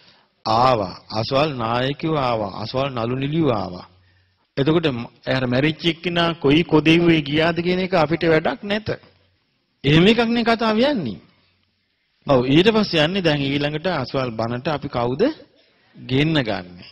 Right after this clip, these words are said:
ඊට පස්සේ ඔන්න ප්‍රසිද්ධ හාමුදුර කෙනෙක් කවුරු හරි ඉන්නවනේ ගෙන්න ගන්න. ඊට පස්සේ හිතනවා අපි දැන් මොකද්ද පූජා කරන පිරිකර.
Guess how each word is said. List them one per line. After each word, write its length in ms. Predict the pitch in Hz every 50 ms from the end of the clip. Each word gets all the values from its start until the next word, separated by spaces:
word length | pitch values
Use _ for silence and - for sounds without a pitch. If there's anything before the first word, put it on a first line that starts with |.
| _ _ _
ඊට 200 | - - 117 113
පස්සේ 260 | 127 143 151 - 202
ඔන්න 140 | 185 170 170 160
ප්‍රසිද්ධ 400 | 143 139 123 - 135 120 120 127
හාමුදුර 320 | 120 117 110 113 113 110
කෙනෙක් 220 | 120 113 110 -
කවුරු 240 | - 113 110 113 113
හරි 100 | 113 107
ඉන්නවනේ 320 | 107 110 110 113 131 160 160
ගෙන්න 240 | 135 127 110 101
ගන්න. 220 | 101 95 95 98 101
ඊට 160 | - 117 120
පස්සේ 280 | 117 139 143 143 - 156
හිතනවා 300 | - 156 160 180 196 165
අපි 160 | 135 135 147
දැන් 220 | 131 131 127 127
මොකද්ද 340 | 123 117 - 135 139 143 143 147
පූජා 360 | - - 123 127 127 131 131
කරන 300 | - 147 151 156 180 240 349 381 - - _ _ _ _ _ _ _ _ _ _ _ _ _ _ _ _
පිරිකර. 440 | - 135 143 156 170 147 - 90 95